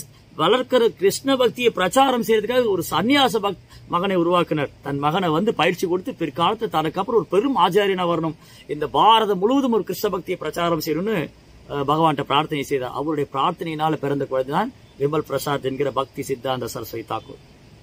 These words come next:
இந்த மாதிரி ஆச்சாரியருடைய மகிமைகளை படிக்கும் போதும் கேட்கும் போதும் நமக்கு உற்சாகம், வைராகியம், பக்தியில நம்பிக்கை, சைத்தன்ய மகாபிரபு போதனைகள்ல நம்பிக்கை,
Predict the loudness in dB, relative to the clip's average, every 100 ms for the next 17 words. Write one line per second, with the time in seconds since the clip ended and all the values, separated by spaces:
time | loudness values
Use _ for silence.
0 | -20 -20 -20 -20 -20 -20 -18 -14 -2 0
1 | 2 0 0 2 4 2 2 -4 -4 -2
2 | -4 -4 -6 -6 -8 -10 -10 -4 -2 -2
3 | -2 -6 -6 -12 -20 -16 -12 -12 -12 -6
4 | -2 0 -2 0 0 2 2 2 -2 -2
5 | -14 -20 -14 -14 -2 0 0 0 0 0
6 | 0 0 0 -2 -2 -4 -2 -4 -2 -2
7 | 0 0 -2 -2 -4 -2 0 -2